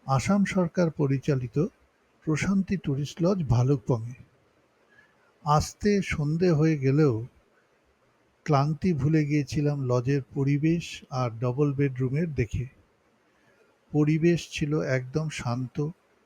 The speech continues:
এবং আরামদায়ক। এখন রাত হয়ে গেছে, তাই বাইরের কিছু ভালো করে দেখানো সম্ভব নয়,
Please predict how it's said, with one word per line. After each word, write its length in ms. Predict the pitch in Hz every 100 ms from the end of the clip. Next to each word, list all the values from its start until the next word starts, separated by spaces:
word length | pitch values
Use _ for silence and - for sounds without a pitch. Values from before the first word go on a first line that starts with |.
| -
এবং 300 | 151 190 208 135
আরামদায়ক। 580 | 123 120 117 110 101 - _ _ _ _ _ _ _ _ _ _ -
এখন 340 | 139 - 196
রাত 360 | 156 123 143 -
হয়ে 220 | 165 151
গেছে, 360 | 147 143 - 190 _ _ _ _ _ _ -
তাই 180 | 190
বাইরের 600 | 180 127 117 135 165 185
কিছু 340 | 175 160 - 165
ভালো 320 | 110 120 139
করে 220 | 143 156
দেখানো 400 | 135 117 143 143
সম্ভব 460 | - 131 123 127 135
নয়, 120 | 123